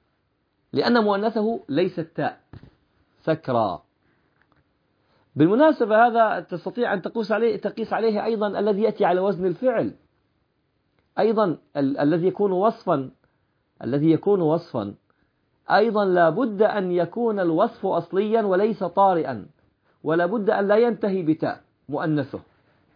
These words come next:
لذلك أحمد، أو عفوًا، عفوًا، آه، لذلك كلمة، آه، أرمل،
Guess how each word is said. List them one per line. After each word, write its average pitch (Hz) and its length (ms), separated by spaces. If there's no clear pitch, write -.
لذلك 180 640
أحمد، 143 400
أو 123 240
عفوًا، 98 440
عفوًا، 98 260
آه، 101 720
لذلك 165 340
كلمة، 165 320
آه، 117 380
أرمل، 147 460